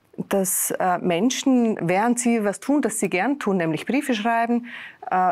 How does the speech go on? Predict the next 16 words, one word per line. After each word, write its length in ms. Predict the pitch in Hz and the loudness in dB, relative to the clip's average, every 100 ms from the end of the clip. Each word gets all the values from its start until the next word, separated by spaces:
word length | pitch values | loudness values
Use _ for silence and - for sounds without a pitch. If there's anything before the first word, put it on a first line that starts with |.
| - | 2
über 240 | 220 190 | 2 2
sich 340 | 175 240 - - | 2 -2 -2 -4
berichten, 520 | 190 294 302 - 214 | 0 0 0 0 0
über 260 | 196 196 185 | 0 0 0
ihren 240 | 196 180 | 0 0
Alltag 640 | - 185 254 247 240 226 | 0 0 0 0 0 0
und 240 | - 175 170 | -2 0 0
über 400 | 165 165 147 - _ | 0 0 -2 -6 _
Europa 380 | 165 165 165 - | 0 0 0 -2
im 120 | 156 | -2
Jetzt, 500 | 160 233 254 - - _ - - _ _ _ - | -2 -2 -2 -8 -10 _ -20 -20 _ _ _ -4
dass 280 | 190 - - | -4 -2 0
sie, 360 | 190 170 165 - - - _ - | 2 2 0 -6 -20 -20 _ -6
äh, 360 | 175 165 160 180 | -2 0 0 0
dann 240 | 180 175 175 | -2 0 0
dadurch, 680 | 156 170 226 247 269 277 | 0 0 0 2 2 0